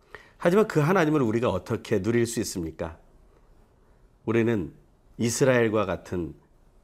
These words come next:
선택받은 백성들도 아닌데, 예전에는 이방인이라고 불려졌던 우리들은 어떻게 해서 그 하나님의 나라, 그 하나님의 다스리심 속으로 들어갈 수 있습니까?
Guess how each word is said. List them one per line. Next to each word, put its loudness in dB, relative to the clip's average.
선택받은 -4
백성들도 -4
아닌데, -10
예전에는 6
이방인이라고 2
불려졌던 -2
우리들은 -2
어떻게 -2
해서 0
그 -4
하나님의 0
나라, -6
그 -2
하나님의 2
다스리심 -2
속으로 -4
들어갈 -2
수 -10
있습니까? -12